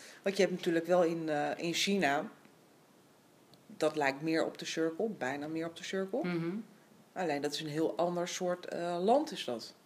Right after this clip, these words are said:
Speaker 2: Ja, dat is gewoon een totali-, to-, totalitair regime.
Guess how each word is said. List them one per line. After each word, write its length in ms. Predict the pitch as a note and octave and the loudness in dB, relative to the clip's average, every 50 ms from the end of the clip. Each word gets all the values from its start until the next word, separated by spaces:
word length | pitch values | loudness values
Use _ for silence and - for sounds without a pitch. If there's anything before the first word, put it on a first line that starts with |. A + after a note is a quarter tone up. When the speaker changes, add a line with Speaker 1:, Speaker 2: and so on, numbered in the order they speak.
| - - - - - - - - - - - - | -20 -20 -20 -20 -20 -20 -18 -18 -18 -18 -4 0
Speaker 2:
Ja, 200 | G3 C#3+ B2 B2 | 0 2 2 0
dat 180 | C#3 C3 - | -2 -6 -6
is 120 | C3 - - | -6 -8 -6
gewoon 240 | - C3+ B2 A#2+ | -4 -4 -4 -4
een 100 | A#2+ A#2+ | -4 -4
totali-, 500 | - - C3 B2+ - C#3 C3+ C3+ C#3 - - - | -4 -4 -6 -6 -4 -4 -4 -4 -4 -6 -8 -10
to-, 260 | - - D3+ D3+ D3 - - | -4 -2 -2 -2 -2 -4 2
totalitair 760 | - F3 F3 F3 F3 D#3+ D#3 D#3 D#3+ D#3 - E3+ E3 E3 E3 | 4 4 4 6 4 4 4 4 2 2 2 2 2 2 2
regime. 400 | E3 E3 D#3+ G#3 A3 F#3 B2+ | 0 0 0 2 2 2 2